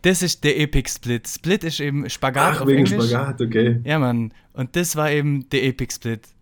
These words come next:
Speaker 1: Ko-, kommt's dir
Speaker 2: Geil.
Speaker 1: jetzt bekannt vor? Hast du das Video schon mal
Speaker 2: Ja,
Speaker 1: gesehen?
Speaker 2: ja, jetzt kommt's mir bekannt vor. Ich
Speaker 1: Ja.
Speaker 2: glaub, ich hab's mal bei, äh, bei Galileo Big Pictures oder sowas, glaub ich, mal kurz gesehen. Oder bei irgendwie so einer Sendung.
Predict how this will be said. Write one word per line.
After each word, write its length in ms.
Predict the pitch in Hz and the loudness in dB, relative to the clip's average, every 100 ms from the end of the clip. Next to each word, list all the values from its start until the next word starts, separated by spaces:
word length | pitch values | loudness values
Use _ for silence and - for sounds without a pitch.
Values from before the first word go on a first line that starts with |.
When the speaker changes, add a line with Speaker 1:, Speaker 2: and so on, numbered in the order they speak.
| _ _ _ _ _ _ _ _ - | _ _ _ _ _ _ _ _ -10
Speaker 1:
Ko-, 120 | - 165 | -4 -4
kommt's 300 | 170 180 196 | -2 -2 0
dir 60 | |
Speaker 2:
Geil. 40 | 190 | -2
Speaker 1:
jetzt 40 | |
bekannt 300 | 180 175 196 | -2 -2 -2
vor? 100 | - | -2
Hast 120 | 160 160 | -4 -4
du 40 | |
das 100 | 143 | -4
Video 180 | 156 175 | -4 -4
schon 100 | 156 | 0
mal 100 | 151 | 2
Speaker 2:
Ja, 340 | 143 165 185 185 | 4 6 6 6
Speaker 1:
gesehen? 80 | |
Speaker 2:
ja, 100 | 160 | 6
jetzt 240 | 175 180 - | 8 6 6
kommt's 180 | 180 175 | 4 6
mir 60 | |
bekannt 340 | 156 156 175 180 | 2 4 4 4
vor. 100 | 127 | 4
Ich 60 | 127 | 4
Speaker 1:
Ja. 40 | |
Speaker 2:
glaub, 180 | 147 151 | 0 -2
ich 80 | - | -4
hab's 160 | 151 | -2
mal 120 | 147 123 | -2 0
bei, 200 | 117 117 | 2 2
äh, 600 | 117 113 110 107 104 107 | 2 0 0 0 -2 -4
bei 120 | - - | -10 -6
Galileo 460 | 110 117 113 147 | 2 4 4 4
Big 260 | 143 120 - | 2 -2 0
Pictures 400 | 165 160 165 101 | 0 2 0 0
oder 160 | 101 | -2
sowas, 360 | 98 98 98 - | -2 -4 -6 -6
glaub 160 | 101 95 | -6 -6
ich, 60 | |
mal 140 | 101 92 | -4 -4
kurz 240 | 110 107 | -4 -6
gesehen. 280 | - 107 107 | -6 -2 2
Oder 120 | 104 | 4
bei 120 | 113 | 4
irgendwie 340 | 113 151 147 131 | 4 4 2 0
so 100 | 135 | -2
einer 140 | 127 | 0
Sendung. 400 | 120 127 107 101 | 0 -2 -2 -6